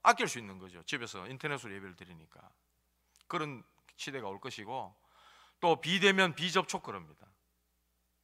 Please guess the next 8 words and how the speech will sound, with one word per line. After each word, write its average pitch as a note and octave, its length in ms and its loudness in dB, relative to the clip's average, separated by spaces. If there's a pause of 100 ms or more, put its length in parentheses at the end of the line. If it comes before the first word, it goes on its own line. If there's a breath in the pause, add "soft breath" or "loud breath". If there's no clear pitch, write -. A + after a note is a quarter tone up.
(600)
뭐 B2+ 220 -4
요즘 B2+ 200 -4
뭐 A#2+ 240 -4
음식 D3+ 180 -2
같은 C#3 260 0
거 B2 100 -2
이렇게 A2+ 200 -6
시키면 A#2+ 580 -8